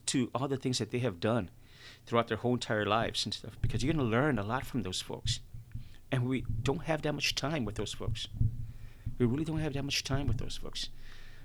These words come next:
I know, um, in our organization, maybe, like, about three or four folks that retired over the age of seventy. And that's a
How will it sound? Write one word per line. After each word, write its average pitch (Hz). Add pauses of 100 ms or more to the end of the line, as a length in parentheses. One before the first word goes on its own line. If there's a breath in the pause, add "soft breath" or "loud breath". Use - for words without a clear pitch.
(260 loud breath)
I 110
know, 117
um, 117
in 110
our 117
organization, 117
maybe, 117
like, 110
about 107
three 123
or 117
four 117
folks 113
that - (180)
retired 113
over 113
the -
age 117
of 104
seventy. 117 (500 loud breath)
And 107
that's 147
a 107